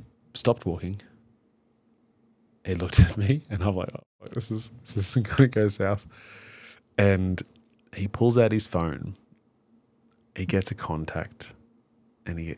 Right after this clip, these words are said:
and he says, "Well, that sounds like an amazing idea.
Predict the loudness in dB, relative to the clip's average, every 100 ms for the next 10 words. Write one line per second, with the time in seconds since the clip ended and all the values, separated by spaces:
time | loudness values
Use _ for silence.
0 | -8 -8 -8 -12 -8 -6 -6 -6 -6 -4
1 | -4 -4 -8 _ _ _ _ _ _ _
2 | _ _ -8 -2 -2 -2 -2 -4 -4 -4
3 | -4 -8 _ _ _ _ _ _ _ _
4 | _ _ -8 -8 -6 -8 -6 -4 -4 -4
5 | -4 -4 -6 -8 -10